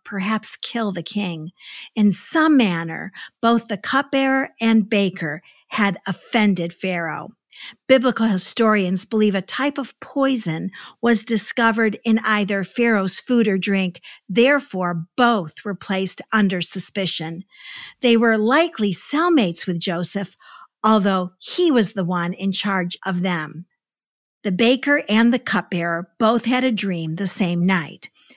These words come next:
Genesis forty, verse five. Then the cupbearer and the baker for the king of Egypt, who were confined in jail, both had a dream the same night, each man with his own dream and each dream with its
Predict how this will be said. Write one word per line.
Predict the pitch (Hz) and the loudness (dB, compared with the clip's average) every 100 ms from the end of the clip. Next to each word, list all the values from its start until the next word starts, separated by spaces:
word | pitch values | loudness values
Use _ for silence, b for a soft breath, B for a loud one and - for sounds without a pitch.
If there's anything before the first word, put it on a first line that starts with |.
| b | b
Genesis | - 214 208 202 214 - | 2 4 2 0 -6 -4
forty, | 220 208 208 214 | 0 2 2 2
verse | 196 175 - | 0 -4 -4
five. | 208 180 160 156 - B B B - | -4 -2 -6 -10 -18 B B B 2
Then | 254 | 4
the | 247 | 4
cupbearer | 233 - 294 294 285 277 269 | 2 -2 -2 2 2 2 2
and | 220 | 2
the | 214 | 2
baker | 185 214 202 185 | 2 0 0 -4
for | 180 208 | -4 -4
the | 196 | -2
king | 202 220 | 2 2
of | 185 - | 2 0
Egypt, | 226 196 175 175 - - - | 0 0 -2 -6 -12 -16 -2
who | 247 | 2
were | 240 | 2
confined | - 208 - 226 220 208 | 2 -2 2 2 4 2
in | 185 175 | 0 -2
jail, | 208 196 175 160 165 B B B _ | 0 -2 -2 -6 -10 B B B _
both | 233 302 | 2 4
had | 262 262 | 2 2
a | 254 | 2
dream | 226 202 202 | 0 2 2
the | 196 | 2
same | 220 - 185 180 | 0 -2 0 2
night, | 226 269 170 - B B B _ | 4 2 0 -10 B B B _
each | 285 302 - | 0 2 2
man | 240 208 208 | 4 4 4
with | 202 | 4
his | 202 - - | 2 -2 -2
own | 220 294 311 | 0 2 2
dream | 202 160 160 170 - - | 0 -4 -8 -10 -10 0
and | 226 226 | 0 2
each | 311 320 - | 0 0 -4
dream | - 196 175 185 202 b b b | -2 0 0 0 -4 b b b
with | 226 226 | 4 4
its | 220 | 4